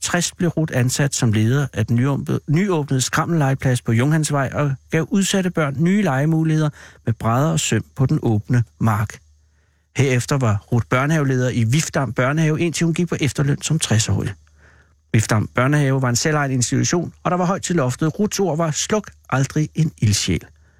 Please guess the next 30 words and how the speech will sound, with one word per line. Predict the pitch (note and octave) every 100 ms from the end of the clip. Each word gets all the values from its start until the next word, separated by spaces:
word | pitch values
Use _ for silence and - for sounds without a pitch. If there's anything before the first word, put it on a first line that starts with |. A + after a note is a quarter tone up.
| _ _ _ -
Ruth | C#3
var | C3
den | -
første | - E3+ E3 F3
i | E3+
Kolding, | C3 B2 D3
der | C3+
ansatte | B2 - A2
mandlig | A#2+ B2+ E3
personale | C#3 A#2 A#2+ B2+
i | C3+
syvogtres. | - F2+ A2+ D#3 E3 - - - - _ -
Børnehaven | D3 E3 E3 D#3+ D3
lagde | C#3+ C3+
også | E3+
lokaler | F3+ D#3 D3+ E3
til | D3+
de | C#3
første | E3 E3 D#3+
møder | D#3
om | D#3
oprettelsen | D#3 - E3+ E3+ F3
af |
en | E3
skolekreds | - G3+ A3+ G3 F3+
for | -
udbryderne | F3+ D#3+ F#3 E3+
fra | - -
Askov | - - C#3
Højskole. | - A#2 - - G#2+ F#2